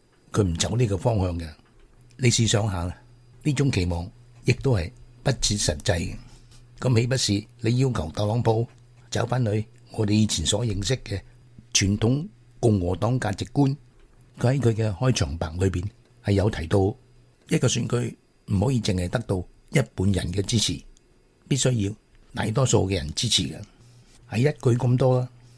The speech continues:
佢個演說成個半鐘頭，破晒紀錄嘅，但係亦都係重重複複，東拉西扯，同佢一向嘅演說係冇分別嘅。其實亦都係流露咗一個獨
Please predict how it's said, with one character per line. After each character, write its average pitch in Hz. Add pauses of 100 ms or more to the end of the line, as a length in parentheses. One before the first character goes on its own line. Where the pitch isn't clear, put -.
(360)
佢 117
個 127
演 123
說 127 (280)
成 87 (120)
個 131
半 127
鐘 143
頭， - (500)
破 113
晒 107
紀 127
錄 113
嘅， - (640)
但 110
係 110
亦 101
都 135
係 95 (320)
重 101
重 92
複 160
複， 160 (640)
東 139
拉 127
西 135
扯， 113 (760)
同 101
佢 110
一 127
向 107
嘅 107
演 117
說 117 (340)
係 101
冇 107
分 135
別 107
嘅。 - (720)
其 110
實 113
亦 120
都 -
係 104 (200)
流 92
露 101
咗 117
一 131
個 110
獨 -